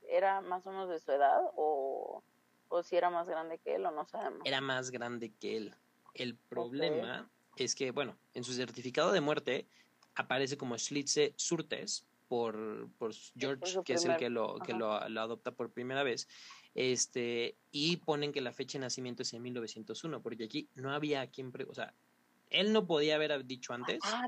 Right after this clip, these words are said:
Speaker 1: claro.
Speaker 2: O sea, no había, es
Speaker 1: Ok.
Speaker 2: que no había, o sea, él, o sea, cuando fallece Schlitze, pues, lo único que tenían era, pues, lo que medio sabían, lo que, o sea,
Speaker 1: Sí,
Speaker 2: porque
Speaker 1: sí.
Speaker 2: quién sabe quién lo había conseguido primero, por así decirlo, o a qué
Speaker 1: Sí,
Speaker 2: edad,
Speaker 1: sí.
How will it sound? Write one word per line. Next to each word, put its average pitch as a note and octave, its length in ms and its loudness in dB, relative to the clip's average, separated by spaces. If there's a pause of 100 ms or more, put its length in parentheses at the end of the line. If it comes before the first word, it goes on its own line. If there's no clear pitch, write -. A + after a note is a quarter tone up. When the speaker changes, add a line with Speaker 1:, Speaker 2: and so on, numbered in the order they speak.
Speaker 1:
claro. G#3 840 2
Speaker 2:
O E3 80 -10
sea, C#3+ 140 2
no D#3 160 2
había, G3 140 8 (100)
es F#3+ 100 0
Speaker 1:
Ok. G#3 60 0
Speaker 2:
que F#3 80 2
no F3+ 80 2
había, F3+ 160 4
o D3+ 120 -2
sea, B2 200 -2
él, F#3+ 220 0 (120)
o B2+ 60 -10
sea, C3 120 -6
cuando C3 280 -4
fallece E3+ 340 -2
Schlitze, F#3 460 -2
pues, C#3 160 -6
lo C3 80 2
único D#3 220 -2
que C#3 100 -4
tenían C3 400 -2
era, C3 280 2 (540)
pues, B2+ 200 -2
lo C3 200 2
que B2+ 120 -4
medio B2 500 -2
sabían, D3 720 0
lo A#2+ 160 -2
que, A2 200 -4
o A#2 60 -6
sea, A#2 160 -4
Speaker 1:
Sí, G#2+ 80 -16
Speaker 2:
porque A#2 480 0
Speaker 1:
sí. - 240 -16
Speaker 2:
quién D#3+ 180 4
sabe E3 260 4
quién D#3+ 220 0
lo E3 80 4
había D3+ 520 4
conseguido D3 580 0
primero, B2 420 -4
por D3 140 -2
así A#2 220 -4
decirlo, B2+ 400 -2
o A#2 80 0
a G#2 60 -4
qué - 180 -4
Speaker 1:
Sí, - 40 2
Speaker 2:
edad, E3+ 220 4
Speaker 1:
sí. A3+ 140 -4